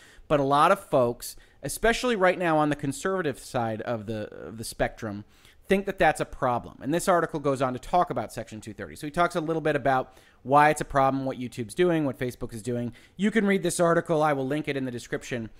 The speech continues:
But what we're, we're focused on here is his description of how Section two thirty operates. And so I've highlighted this paragraph here, and I'll read it for you.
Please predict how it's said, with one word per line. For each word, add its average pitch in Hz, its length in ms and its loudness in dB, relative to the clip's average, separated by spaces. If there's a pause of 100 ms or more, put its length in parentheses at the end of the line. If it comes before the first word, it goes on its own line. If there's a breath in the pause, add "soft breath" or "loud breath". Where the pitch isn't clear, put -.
(260 loud breath)
But 170 80 2
what 190 160 2
we're, 285 120 0
we're 262 220 0
focused 214 460 4
on 170 180 4
here 156 260 2
is 139 160 2 (160)
his 175 300 -2
description 170 600 -2
of 139 420 4 (380 soft breath)
how 175 260 8
Section 165 420 0
two 147 140 -2
thirty 127 260 0
operates. 101 460 -4
And 117 120 -6
so 135 80 2
I've 120 100 0
highlighted 165 420 4
this 139 100 -4
paragraph 123 560 0
here, 110 280 -6 (280 soft breath)
and 180 100 0
I'll 170 100 6
read 165 160 4
it - 80 -2
for 123 220 -4
you. 82 140 -8